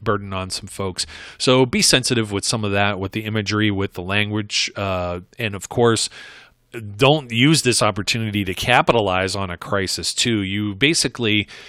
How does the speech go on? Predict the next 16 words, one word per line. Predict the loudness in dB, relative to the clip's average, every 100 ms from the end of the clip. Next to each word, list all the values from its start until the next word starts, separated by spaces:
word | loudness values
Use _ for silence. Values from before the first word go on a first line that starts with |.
| -12
you | -4
know, | -2
I | 0 0
always | 2 0 0
talk | -2 0
about | 2 4 4
education, | 2 0 -2 2 2 2 0 0
educating | 0 2 0 2 2 2 0
people, | -4 -4 -2 0 2 0
informing | -2 -2 -2 -2 -4 -4
people, | -4 0 2 4 2 2
or | -2 -2
entertaining | -2 -4 -4 -4 -4 -4
people | -4 -6 -4 -4
as | -6 -4
may-, | -4 -4